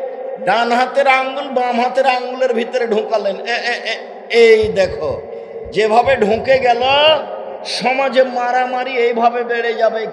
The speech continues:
কেউ কাউকে মানবে না। তখন তোমাদের কি হবে, যুগের কি হবে? বলেন কি করতে হবে, আপনি বলেন। হ্যাঁ, এক মুখখান বন্ধ রেখো, ওইভাবে আড্ডা পিটা হবে না, দোকানে বসে গল্প চলবে না।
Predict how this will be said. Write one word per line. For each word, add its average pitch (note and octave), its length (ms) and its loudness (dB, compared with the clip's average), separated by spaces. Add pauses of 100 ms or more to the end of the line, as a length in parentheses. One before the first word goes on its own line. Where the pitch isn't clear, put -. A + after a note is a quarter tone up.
কেউ G#3+ 300 0
কাউকে G#3+ 260 0
মানবে G#3 420 -6
না। G3 260 -2 (420)
তখন G3+ 400 4
তোমাদের F#3+ 460 2
কি A#3 200 -4
হবে, A#3 300 2
যুগের F3 480 0
কি F#3+ 120 -4
হবে? C#3 300 -2 (320)
বলেন D#4 300 6
কি C4+ 120 -8
করতে C#4 320 2
হবে, B3+ 220 4
আপনি B3 360 0
বলেন। A3 280 0 (920)
হ্যাঁ, B2+ 300 -8 (1400)
এক D#4+ 80 6 (160)
মুখখান G#3+ 500 -6
বন্ধ F3 260 -4
রেখো, F3+ 300 -10 (2000)
ওইভাবে F3 320 -4
আড্ডা F3 360 -6
পিটা F3 280 -8
হবে D#3+ 240 -6
না, D#3+ 120 -10
দোকানে D#3+ 380 -10
বসে D#3 200 -12
গল্প C#3+ 400 -8
চলবে A2+ 220 -14
না। F2+ 160 -20